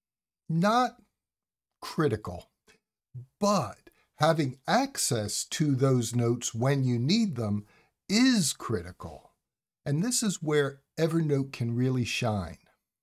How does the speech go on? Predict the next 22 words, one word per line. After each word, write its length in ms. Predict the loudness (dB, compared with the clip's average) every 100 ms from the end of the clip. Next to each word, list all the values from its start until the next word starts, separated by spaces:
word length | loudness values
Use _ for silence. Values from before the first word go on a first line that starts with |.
| _ _ _ -20 -20 _ -4
Because 720 | -4 -6 -6 -4 -2 -4 -2
data 420 | 0 2 2 0
stored 540 | -2 -2 0 0 0
in 200 | 0 -4 -4
Evernote 640 | -2 0 0 -2 -4 -10 _ _ _ _ _ _ -2
will 200 | 0 2
be 160 | 2
available 800 | 2 2 2 2 2 0 -2 -4 -8
on 420 | -2 0 0 -2 -6 -4
each 320 | -4 -2 -2
of 160 | 0 0
your 160 | 0
digital 500 | 0 0 0 -2 0
devices. 840 | -2 2 4 4 0 -4 -8 -8 -10 _ _ _ _ _
For 120 | -2
example, 580 | -2 -2 -4 -4 -6 -8 _ _ _ _ -12
I 100 | -4
re-, 220 | -2 -2 -6 _ _ _ _ -16
uh, 420 | -14 -12 -14 -16 -20 _ -12
use 260 | -4 -2 0
a 60 |
MacBook 540 | 0 0 0 -4 -8